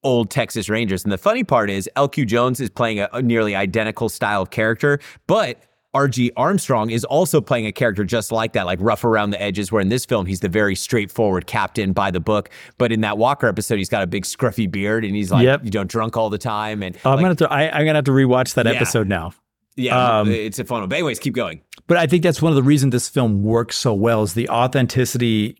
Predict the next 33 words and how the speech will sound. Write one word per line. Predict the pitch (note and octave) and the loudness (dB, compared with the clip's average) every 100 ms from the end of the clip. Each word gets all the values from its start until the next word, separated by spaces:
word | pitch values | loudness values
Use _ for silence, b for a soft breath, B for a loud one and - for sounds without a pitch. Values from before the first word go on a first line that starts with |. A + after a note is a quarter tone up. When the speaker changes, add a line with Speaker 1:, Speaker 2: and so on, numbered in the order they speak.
| - | -8
Speaker 2:
cast | - A#2 F3+ - | -2 -2 -2 -2
around | G2 G2 G2+ G2 - | 0 0 0 -2 -2
him. | |
And | - | 0
we've | A#2 D3 | 0 0
talked | D#3+ D3 | -2 0
about | C3 A#2 G#2 | 0 0 -2
this | A2 | -4
before. | - F2+ C#3 G#2 | -4 -2 0 0
What, | G2 A2 | 0 0
what | G#2+ G#2+ | 0 -2
so | - - - C#3+ A2+ | -2 -4 0 0 2
often | A#2 - G2+ | 0 0 -2
sells | - A2+ G#2 | 0 0 0
a | G2+ | -2
film | - G#2 G#2+ B2+ C3+ B B B B | -2 2 2 2 -2 B B B B
is | C#3 A2 | 0 2
the | A#2 | -2
feeling | - B2+ B2 A#2 | 2 2 4 4
that | A2+ | 2
you | G#2+ | 0
can | A2 | 0
get | G2 A2 - | 2 0 0
when | C#3 A#2 | 0 2
you're | G#2 G2+ | 4 4
on, | F#2+ F2+ - | 2 0 0
on | A#2+ F#2 | 0 2
the | |
set. | F2+ - F#2 - _ _ _ _ _ _ - | 0 -2 -2 -6 _ _ _ _ _ _ -12
So | - C#3 | -2 0
the | A2+ | 0
supporting | A#2 - E3 D3 A#2+ | -2 -2 0 2 2
actors | C3+ C3 G#2 | 2 0 -2